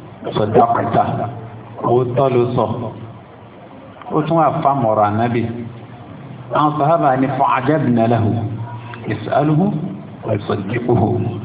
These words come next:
Ah, ọ̀nà ó ṣe wá lè mọ̀ fárákùnrin yẹn o. "Ajabna lahu, istagrabna." Ah, ó ṣe wá lè mọ̀ fún o. "Is'aluhu," ó ń béèrè lọ́wọ́ rẹ̀, lọ́wọ́ Ànábì sallallahu alaihi wasallam.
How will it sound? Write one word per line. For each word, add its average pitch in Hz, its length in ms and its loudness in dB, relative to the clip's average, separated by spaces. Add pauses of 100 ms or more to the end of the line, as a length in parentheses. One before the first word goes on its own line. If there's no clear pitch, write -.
(320)
Ah, - 260 -6
ọ̀nà 151 200 2
ó 151 100 6
ṣe 147 160 2
wá 156 160 4
lè 160 200 2
mọ̀ 110 200 2
fárákùnrin 120 540 2
yẹn 104 160 2
o. 92 120 0 (720)
"Ajabna 117 720 2
lahu, 101 600 2 (760)
istagrabna." 110 880 0 (1000)
Ah, - 240 -2 (460)
ó - 120 4
ṣe 127 200 2
wá 135 160 6
lè 135 200 4
mọ̀ 107 200 2
fún 107 140 0
o. 95 180 2 (800)
"Is'aluhu," 135 720 4 (460)
ó 185 120 6
ń 196 80 4 (160)
béèrè 196 520 6
lọ́wọ́ 135 480 6
rẹ̀, 131 140 0 (100)
lọ́wọ́ 139 220 4
Ànábì 120 420 2 (500)
sallallahu 110 440 4
alaihi 107 180 2
wasallam. 104 260 -2